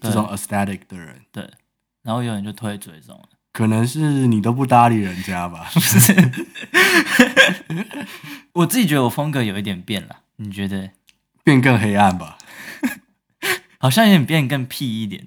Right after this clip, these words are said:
Speaker 2: 如果，
Speaker 1: 哦，有一点。
Speaker 2: 如果屁是一个
Speaker 1: 有一点。
Speaker 2: 中性的词的话。
Speaker 1: 屁不会不好啊，但台湾人不喜欢屁啊。
Speaker 2: 就是有点年龄层下降了一点的感觉。
Speaker 1: 年龄层下降才会引来更多人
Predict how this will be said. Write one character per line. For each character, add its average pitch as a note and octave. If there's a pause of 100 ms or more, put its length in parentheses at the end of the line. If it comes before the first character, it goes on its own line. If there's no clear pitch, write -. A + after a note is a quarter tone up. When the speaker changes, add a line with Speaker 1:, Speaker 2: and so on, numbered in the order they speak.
(160)
Speaker 2:
如 B2+
果， A#2
Speaker 1:
哦， -
有 A2
一 -
点。 G2
Speaker 2:
如 G2+
果 D#3
屁 B2+
是 C3+
一 A#2+
个 G#2+ (260)
Speaker 1:
有 G#2+
一 A#2
点。 G2+
Speaker 2:
中 A#2+
性 B2
的 G#2
词 -
的 -
话。 -
Speaker 1:
屁 G3
不 C3+
会 C#3
不 D3
好 A2+
啊， F2
但 C3+
台 A2+
湾 G#2+
人 G2+
不 G2+
喜 -
欢 A#2+
屁 -
啊。 -
Speaker 2:
就 F#3+
是 G3+
有 B2+
点 A#2+
年 B2
龄 B2
层 G2+ (200)
下 A2
降 G2+
了 F#2
一 F#2+
点 F#2+
的 -
感 -
觉。 B2
Speaker 1:
年 C3
龄 D3+
层 C3+
下 C3+
降 C3
才 A2+
会 B2+
引 G#2+
来 F#2+
更 G#2+
多 G#2
人 F#2+